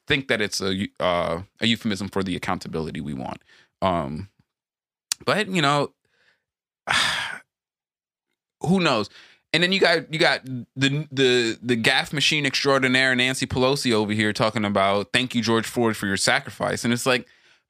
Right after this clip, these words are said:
bitch, you don't have a choice when you're murdered, by the way. Martyrdom is a choice. Sacrifice is something you do. Murder is something that happens to you. And so you, you know, you know who was a sa-, who made a sacrifice?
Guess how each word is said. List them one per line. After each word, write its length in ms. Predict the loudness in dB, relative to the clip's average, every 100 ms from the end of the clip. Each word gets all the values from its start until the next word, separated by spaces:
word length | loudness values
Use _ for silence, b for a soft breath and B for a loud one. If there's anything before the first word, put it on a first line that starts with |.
| _
bitch, 280 | 0 2 -2 -4
you 80 | 0
don't 140 | 0
have 160 | 2 0
a 40 | -2
choice 280 | -2 -2
when 120 | 0 0
you're 80 |
murdered, 340 | 0 0 -2 -2
by 160 | -2
the 100 | -2
way. 160 | -6 -8 -12 _ _ _ _ _ _ _ b b b
Martyrdom 480 | 4 6 6 4 2
is 120 | 0
a 40 |
choice. 600 | 0 0 0 0 -4 -6 -10 _ _ _ _ _ _ _
Sacrifice 760 | -6 0 0 0 0 2 2 0
is 80 | -2
something 380 | -2 0 0 2
you 200 | 0 -2 -2
do. 300 | 0 0 -2 -16 _ _ _
Murder 400 | -2 2 4 4
is 100 | 2
something 340 | 2 0 0 0
that 100 | 0
happens 420 | 0 -2 -2 -6
to 120 | -6
you. 180 | -8 -10 -16 B B B B B _ _
And 120 | -2 2
so 80 |
you, 280 | 2 0 -6 -4
you 120 | 0
know, 260 | 2 0 -4 -2
you 140 | 2
know 140 | 2
who 100 | 4
was 140 | 4 4
a 60 |
sa-, 180 | 2 0
who 140 | 0 0
made 180 | 2 2
a 40 |
sacrifice? 800 | 2 0 0 0 2 2 0 -6